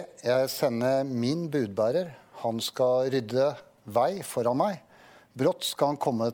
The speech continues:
til sitt tempel. Herren som dere søker, paktens engel som dere inderlig lengter etter. Se, han kommer, sier Herren, hærskarnes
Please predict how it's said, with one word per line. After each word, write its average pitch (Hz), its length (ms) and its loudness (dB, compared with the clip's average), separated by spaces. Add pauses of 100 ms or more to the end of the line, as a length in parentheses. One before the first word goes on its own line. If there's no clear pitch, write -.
til 123 240 -2
sitt - 320 -4
tempel. 143 400 0 (800)
Herren 156 400 4
som 143 320 -4
dere 131 240 2
søker, 156 640 -4 (160)
paktens - 560 -6
engel 127 480 -2
som 131 160 -6
dere 120 320 -2
inderlig 117 560 0 (640)
lengter 120 480 -2
etter. 160 320 -4 (560)
Se, - 480 -4
han 127 320 -2
kommer, 123 480 -4 (160)
sier 117 320 -4
Herren, 110 480 -2 (560)
hærskarnes 104 800 -2